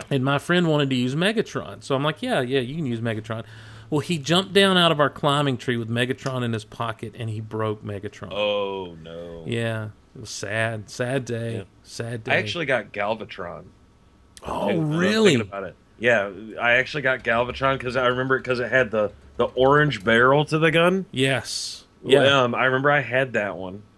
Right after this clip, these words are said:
Speaker 1: Yes. He was, uh, and he was kinda round. He was almost a cannon more than a gun.
Speaker 2: Yeah.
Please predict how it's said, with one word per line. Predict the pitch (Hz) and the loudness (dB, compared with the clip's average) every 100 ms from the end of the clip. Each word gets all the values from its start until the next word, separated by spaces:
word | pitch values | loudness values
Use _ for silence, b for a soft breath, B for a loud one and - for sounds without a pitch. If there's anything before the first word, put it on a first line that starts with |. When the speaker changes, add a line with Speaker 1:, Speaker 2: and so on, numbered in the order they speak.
| _ | _
Speaker 1:
Yes. | 131 123 107 - - | -6 -6 -6 -12 -12
He | 131 147 | -2 0
was, | 165 165 123 | 2 2 2
uh, | 139 127 120 120 | 0 2 0 -2
and | 143 | -2
he | 147 | 0
was | 139 - | 0 0
kinda | 160 170 | -2 0
round. | 147 131 143 151 | 0 2 2 2
He | 143 | 0
was | 131 | 0
almost | 180 247 - | 0 -2 -4
a | |
cannon | 127 - 156 170 160 113 | -10 -6 0 2 2 0
more | 117 120 | 0 0
than | 117 | -2
a | 101 | -4
gun. | 110 117 | -4 0
Speaker 2:
Yeah. | 135 | 2